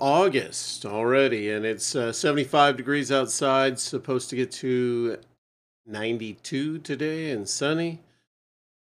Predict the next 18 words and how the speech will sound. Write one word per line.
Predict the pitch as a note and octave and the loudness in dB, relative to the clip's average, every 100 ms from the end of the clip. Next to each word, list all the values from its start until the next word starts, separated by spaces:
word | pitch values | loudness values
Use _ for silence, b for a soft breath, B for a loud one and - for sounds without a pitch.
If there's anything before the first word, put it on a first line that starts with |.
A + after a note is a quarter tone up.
| _ | _
Another | A2 A2 | -12 -12
hot | G2 C3+ D3 C3 | -4 0 0 0
one. | C3+ C#3 C#3+ C3 | -2 -2 -2 -2
I | |
do | A#2+ A#2+ | -2 -2
wanna | A#2+ | -4
say | A2+ B2+ | -4 -4
happy | A2+ A#2+ A#2+ A#2 | -2 -2 -2 0
birthday | C3+ C3 C#3 B2+ | 2 2 0 0
to | C3+ | -4
Dorothy, | G2+ C3+ C3+ E3 E3+ F#3+ A#3+ - B - - | -4 0 2 2 2 0 0 -12 B -20 -18
and, | B2+ G#2 G#2 G2+ G2+ | -16 -16 -14 -14 -12
uh, | G2+ G2+ G#2 F#2+ _ _ _ _ _ _ _ _ _ _ _ _ _ _ _ - | -12 -14 -16 -20 _ _ _ _ _ _ _ _ _ _ _ _ _ _ _ -2
let's | F#3+ - | -2 4
pray, | G#3 F#3+ | 6 8
and | C#3+ C#3+ | 6 2
we | C#3+ | 2
will | C#3+ C#3 C3+ B2 | 2 2 2 0